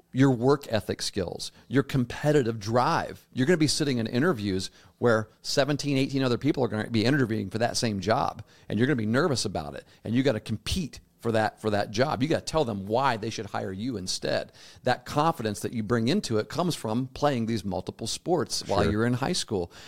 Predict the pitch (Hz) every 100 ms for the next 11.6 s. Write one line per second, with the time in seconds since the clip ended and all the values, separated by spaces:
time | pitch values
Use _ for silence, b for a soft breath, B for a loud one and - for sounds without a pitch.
0 | B B B - - - 160 240 - 156
1 | 135 131 - 139 143 107 107 110 107 110
2 | 101 110 120 98 95 92 - 120 - 160
3 | 143 107 92 - 107 104 101 95 98 113
4 | 135 - 101 101 98 101 104 95 - -
5 | - - - 180 - - - B B B
6 | B B - 120 117 113 107 b b b
7 | _ - 131 127 131 139 165 156 - 160
8 | - - 117 - 247 233 92 123 b b
9 | - 131 139 143 147 - 127 123 - 160
10 | 220 143 104 107 95 101 101 - 117 107
11 | 98 85 117 151 120